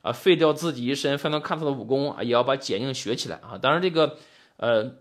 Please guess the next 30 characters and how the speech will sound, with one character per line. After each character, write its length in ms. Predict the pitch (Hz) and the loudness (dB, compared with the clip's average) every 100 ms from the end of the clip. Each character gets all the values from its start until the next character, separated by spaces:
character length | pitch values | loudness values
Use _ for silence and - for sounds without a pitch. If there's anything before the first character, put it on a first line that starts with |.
| - | -2
做 120 | 190 | 0
特 200 | 180 196 | 2 2
效 200 | 233 196 | 6 8
啊， 200 | 156 143 | 8 6
做 200 | 139 170 | 2 -2
这 140 | 151 | -2
个 420 | 127 127 113 113 | -2 0 2 2
动-， 280 | 110 - 165 | 0 -2 -2
动 160 | 156 175 | -2 -2
画、 320 | 165 185 147 | 4 6 6
漫 220 | 139 180 | 4 2
画 240 | 165 190 165 | 4 4 2
这 100 | 139 | 0
种 160 | 123 | -4
的， 80 | 104 | -6
可 140 | - 101 | -10 -10
能 120 | 113 | -10
还 160 | - | -8
是 120 | 120 127 | -8 -8
需 160 | - | -2
要 80 | 131 | 0
用 120 | 135 | 0
你 140 | 127 107 | -4 -8
自 160 | - | -10
己 100 | 131 | -8
的 80 | 107 | -8
专 200 | 117 139 | -4 -2
业 40 | |
软 140 | 147 107 | -2 -2
件。 160 | 143 | -4